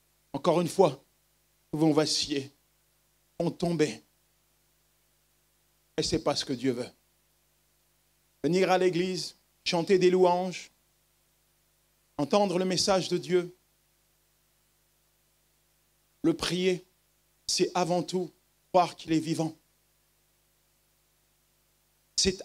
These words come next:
avant tout croire qu'il existe. Parce que si tu ne crois pas qu'il existe,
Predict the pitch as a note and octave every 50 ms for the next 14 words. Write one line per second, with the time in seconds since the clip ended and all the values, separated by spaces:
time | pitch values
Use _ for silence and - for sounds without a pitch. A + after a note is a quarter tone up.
0 | - - F3+ F3 F#3 G3 F#3+ F#3+ - - A3 A3 - - - G#3 G3+ - - -
1 | E3+ E3 F3 D#3 C#3 C#3 F3+ A3 - - - - - - - _ _ _ _ _
2 | _ _ _ _ _ _ _ _ _ _ _ _ _ _ _ _ _ _ _ F#3+
3 | - - G#3+ G3 - - A#3 G3+ G#3+ F#3+ - - - - G3 F#3 - - A3 G#3
4 | - - - D#3+ D#3 D3+ B2+ - F3+ E3 - - - -